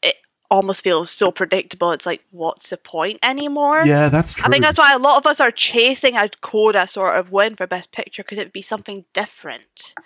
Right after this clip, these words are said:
Speaker 1: But, I mean, I'm still gonna stay up and watch it. I've got the day booked off between the two days, so I can stay up till, like, four or five A M.
Speaker 2: <laughs>
Speaker 1: But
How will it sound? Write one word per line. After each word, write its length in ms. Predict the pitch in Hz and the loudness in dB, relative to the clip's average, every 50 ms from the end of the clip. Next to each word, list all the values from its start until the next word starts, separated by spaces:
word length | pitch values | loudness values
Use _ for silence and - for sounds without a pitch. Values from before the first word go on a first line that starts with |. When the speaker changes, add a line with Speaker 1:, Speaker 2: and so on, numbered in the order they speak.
| _ _ - - - - - - - - _ _ - - | _ _ -20 -20 -20 -20 -20 -20 -20 -20 _ _ -6 -4
Speaker 1:
But, 320 | 180 165 165 143 - - _ _ _ - - - - - - - - - - - | -2 -2 -2 -4 -6 -10 _ _ _ -20 -20 -20 -20 -20 -20 -20 -20 -20 -8 -2
I 120 | - 247 262 | 0 0 2
mean, 140 | 277 262 247 - | 4 4 4 4
I'm 100 | 254 262 | 2 0
still 280 | - - 302 302 330 320 | 0 2 2 2 4 2
gonna 200 | 302 269 185 180 | 2 0 0 -4
stay 280 | - - - 196 185 | -6 -8 -4 0 0
up 160 | 196 208 - 202 | 2 0 0 -4
and 120 | 202 196 | -8 -6
watch 360 | 196 202 - - - - - | -4 -4 -4 -4 -4 -4 -2
it. 120 | 240 262 - | 0 0 0
I've 140 | 208 208 - | 0 -2 -2
got 140 | 220 196 - | -4 -4 -4
the 100 | 196 185 | -6 -6
day 380 | - - 185 190 196 190 - _ _ | -4 -2 0 0 0 0 -4 _ _
booked 340 | 196 196 185 - - - - | -2 -2 -2 -4 -6 -4 -2
off 300 | 190 190 196 208 - - | 0 0 0 -2 -4 -8
between 340 | 202 - 208 185 190 202 190 | -8 -4 -4 -4 -4 -4 -6
the 100 | 185 180 | -8 -8
two 200 | - 208 196 190 | -6 -8 -8 -6
days, 280 | 185 180 180 208 202 | -4 -4 -2 -4 -4
so 80 | - 196 | -4 -4
I 80 | 185 170 | -4 -4
can 120 | 190 185 | -6 -8
stay 300 | - - - 196 180 202 | -10 -8 -2 0 0 0
up 160 | 202 - - | 0 -2 -6
till, 220 | - 214 202 196 196 | -6 -4 -4 -2 -2
like, 200 | 202 196 - - | -2 -4 -6 -8
four 280 | - - 220 220 220 | -8 -6 -4 -2 -2
or 40 | 226 | 0
five 360 | - 175 196 226 233 190 165 | 2 2 2 4 4 2 2
A 260 | 240 233 240 240 233 | 2 2 2 2 2
M. 320 | 247 262 160 147 - - _ - | 2 2 0 -4 -6 -6 _ -10
Speaker 2:
<laughs> 280 | - - _ _ _ | -10 -10 _ _ _
Speaker 1:
But 500 | - 208 202 202 190 185 185 180 175 - | 2 4 4 4 4 4 2 2 0 -4